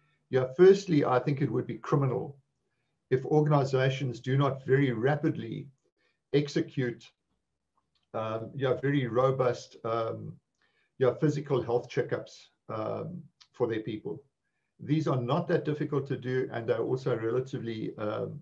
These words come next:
they're relatively inexpensive. Yeah, at this time, when there's so much pressure on business and organizations, yeah, we just cannot afford to have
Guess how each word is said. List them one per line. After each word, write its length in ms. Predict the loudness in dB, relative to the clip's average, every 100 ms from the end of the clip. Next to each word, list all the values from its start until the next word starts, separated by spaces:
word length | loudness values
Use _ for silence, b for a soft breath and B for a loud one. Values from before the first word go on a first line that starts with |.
| -4
they're 140 | 0
relatively 480 | 2 2 0 -6 -8
inexpensive. 680 | -10 -12 -10 -10 -10 -12 -14 _ _ _ _ _ _ _ _ _
Yeah, 180 | 0 2
at 160 | 2 2
this 260 | 0 0
time, 500 | -2 0 0 0 -6 -10
when 320 | -10 -4 -2
there's 200 | -2 -4
so 300 | -6 0 2
much 240 | 2 0
pressure 340 | 0 0 0 -2
on 200 | -2 -2
business 520 | 0 0 0 -6 -8
and 120 | -8
organizations, 1040 | -4 -4 -4 -6 -6 -6 -6 -10 -14 -16 -20 _ _ _ _ _ _
yeah, 160 | -2 0
we 160 | 2
just 240 | 0 -4 -2
cannot 300 | -2 0 -2
afford 440 | -4 0 2 2
to 120 | 2 -2
have 280 | -2 -4